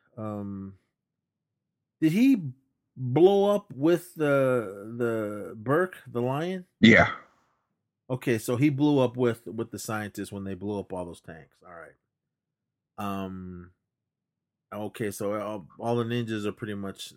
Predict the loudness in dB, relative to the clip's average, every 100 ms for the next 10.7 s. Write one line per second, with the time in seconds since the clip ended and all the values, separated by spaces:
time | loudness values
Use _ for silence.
0 | -16 -6 -4 -4 -4 -4 -4 -2 -2 -2
1 | -4 -4 0 0 0 -2 -6 -6 -6 -8
2 | -10 -8 -8 -10 -12 -16 _ _ _ _
3 | -8 2 4 6 4 4 2 0 0 0
4 | -2 -4 -2 -2 -2 -6 -10 -8 -8 -6
5 | -6 -6 -8 -8 -8 -6 -6 -6 -6 -6
6 | -6 -8 -10 -18 -14 -8 -8 -6 -6 -6
7 | -6 -10 -14 _ _ _ _ _ _ _
8 | _ _ -6 -4 -2 -4 2 4 6 4
9 | 2 -2 -4 -6 -4 -4 -4 -6 -2 -2
10 | 0 -2 -4 -8 -8 -8 -10